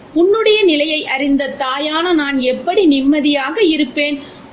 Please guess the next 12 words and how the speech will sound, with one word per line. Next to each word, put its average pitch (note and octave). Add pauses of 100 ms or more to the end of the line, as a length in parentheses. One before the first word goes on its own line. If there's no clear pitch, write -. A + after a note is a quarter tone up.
குழந்தையின் D4+
தவிப்பை C#4+
தாயன்றி C#4+
யார்தான் C#4+
அறிவார்? D4 (140)
வருந்தாதே D4
மகனே" D4
என்று C#4+
அவனுடைய C#4
தலையை C4
அன்போடு C#4+
வருடினாள். C4